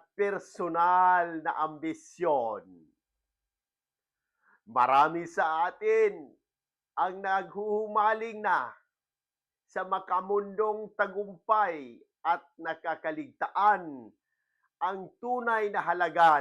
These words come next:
ng buhay espiritual. Ang modernong mundo ay puno ng tukso, social media,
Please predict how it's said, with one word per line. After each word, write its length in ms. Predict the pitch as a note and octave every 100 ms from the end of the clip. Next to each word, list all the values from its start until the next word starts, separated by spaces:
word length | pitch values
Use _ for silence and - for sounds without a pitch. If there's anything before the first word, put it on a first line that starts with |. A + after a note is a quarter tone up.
| C3+
ng 320 | C#3+ C3 A2
buhay 640 | A2 D#3+ D3 C#3+ C#3+ C3+
espiritual. 1200 | C#3+ C3+ _ _ _ - A#2+ A#2 - A2 A2+ G#2 F2+ E2 C#2+ _ _ _ _ _ _ _ _ _ _ _ _ _ _ _ _ _ _ _ _ _ _ _ _ _ _ _ _ _ _ _ _ _ _ _ _ _ _ _ _
Ang 320 | - G3 G3+ F#3+
modernong 640 | F3+ F3+ E3 D#3+ F3 D#3+
mundo 440 | D#3+ D#3 D3 F3 F3+ E3+ D#3 B2+ _
ay 240 | D#3 E3 D#3+ _
puno 560 | E3+ E3+ G#3 G#3+ G#3
ng 400 | G#3 G#3+ G#3 G3+
tukso, 640 | - A3+ - - G#3+ F3+ - _ _ _ _ _ _ _ _ _ _ _ _ _ _
social 640 | _ - D3+ - - D#3 C#3
media, 720 | C#3+ C#3 B2 E3+ E3 D#3+